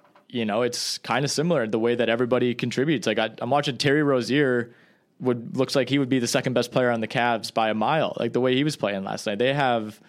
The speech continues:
they have so many just really good players who know exactly what to do. You know, I'm watching Kyrie late in the fourth quarter. You know, it was, I think, an eight or ten point game, not quite put away. Like, Kyrie's just deferring to Terry Rozier, like, and, and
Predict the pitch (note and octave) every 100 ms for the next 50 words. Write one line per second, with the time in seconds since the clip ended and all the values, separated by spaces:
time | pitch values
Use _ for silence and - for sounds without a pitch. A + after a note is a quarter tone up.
0 | - - - _ _ _ - C3+ D3 -
1 | C#3 D#3 C#3+ B2 A#2 A2 B2 C3 B2 A#2+
2 | B2 A#2 A#2 A2+ A2+ A2 A2+ A2 A2 A2+
3 | A#2 A2+ A#2 A2 A2+ A2 G#2+ G#2+ - -
4 | - _ _ - B2+ A#2 D#3+ D#3 B2 C3
5 | B2 C#3 A#2+ C3 D#3+ D#3+ - B2+ B2 B2
6 | B2 A#2 A2 A#2 - - - A2 G#2 G#2
7 | - - F3 A2+ G#2+ G2+ A#2 A2 G#2+ A2+
8 | A#2 A#2+ A2+ A2+ A2+ A2+ A#2 - B2 A#2+
9 | B2+ A2 B2 C#3 A2+ - - - - _
10 | - - E3 F#3 G3 D3+ D#3 C3+ B2+ -
11 | D3+ C#3+ A2+ A2 B2+ A#2+ A#2 A2 C#3 F#2+
12 | G#2+ A#2 A#2 A#2 A2 A2